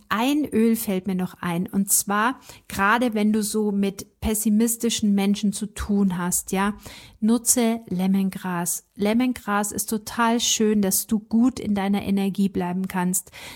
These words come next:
dass du dich gut abgrenzen kannst, dass du alles, was nicht so zu dir kommt, wegbringst, weißt du? Dass du weißt, hey, alles ist gut, das ist einfach nur deren Mindset,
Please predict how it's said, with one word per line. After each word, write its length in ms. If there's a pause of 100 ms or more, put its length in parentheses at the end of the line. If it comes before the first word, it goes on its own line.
dass 240
du 120
dich 280
gut 380 (100)
abgrenzen 720
kannst, 480
dass 260
du 260 (440)
alles, 400
was 220
nicht 240
so 120
zu 200
dir 340
kommt, 540 (320)
wegbringst, 920
weißt 380
du? 160 (280)
Dass 300
du 220
weißt, 560
hey, 420
alles 340
ist 220
gut, 460
das 120
ist 200
einfach 360
nur 220
deren 420
Mindset, 640